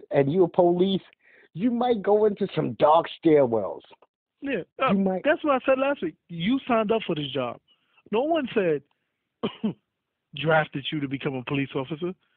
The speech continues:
Speaker 2: You
Speaker 1: Oh.
Speaker 2: took your ass downtown, took the
Speaker 1: <laughs>
Speaker 2: test, they called you, you did the training,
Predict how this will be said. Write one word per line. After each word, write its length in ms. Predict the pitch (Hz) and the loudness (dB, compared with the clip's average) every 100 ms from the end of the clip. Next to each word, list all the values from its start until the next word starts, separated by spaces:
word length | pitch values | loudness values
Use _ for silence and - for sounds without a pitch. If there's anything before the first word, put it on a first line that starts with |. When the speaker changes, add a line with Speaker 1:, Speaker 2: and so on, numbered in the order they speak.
| _ _ - | _ _ -2
Speaker 2:
You 220 | 214 311 | 4 4
Speaker 1:
Oh. 40 | 233 - | 2 -2
Speaker 2:
took 200 | 269 - | -4 2
your 140 | 294 | 4
ass 220 | 220 214 170 | 6 4 2
downtown, 640 | 202 202 214 165 135 139 - _ _ | 0 0 -2 -4 -4 -8 -14 _ _
took 160 | 254 - | -4 4
the 120 | 202 | 2
Speaker 1:
<laughs> 60 | |
Speaker 2:
test, 280 | - 139 170 - - _ _ _ | 4 0 0 -6 -20 _ _ _
they 160 | 190 247 | 2 2
called 360 | - 175 165 - | 0 0 0 -4
you, 80 | 220 | -8
you 200 | 190 190 | -6 0
did 180 | 220 | 0
the 80 | 247 | 0
training, 500 | 220 226 185 170 180 | -2 0 0 0 -4